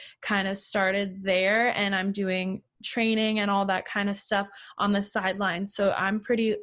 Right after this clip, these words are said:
lucky with that. Some businesses you have to kind of throw a lot of money into, but I'm, I found it, I found it pretty easy.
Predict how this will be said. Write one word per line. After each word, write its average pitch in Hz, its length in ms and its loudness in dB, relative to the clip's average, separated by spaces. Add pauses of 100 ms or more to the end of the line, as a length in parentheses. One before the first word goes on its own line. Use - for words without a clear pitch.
(180)
lucky 202 440 -2
with 196 200 -2
that. 185 240 0
Some 196 260 -4
businesses 185 580 -4
you 190 80 -2
have 170 200 -8
to 202 100 -10
kind 185 200 -6
of 196 120 -6
throw 185 200 -2
a 185 40 0
lot 175 180 -2
of 175 80 -4
money 180 320 -2
into, 233 460 2 (340)
but 202 160 0
I'm, 190 440 -2
I 202 120 0
found 208 360 0
it, 190 160 0 (140)
I 196 120 -6
found 190 240 -4
it - 80 -8
pretty 226 340 -6
easy. 208 380 -8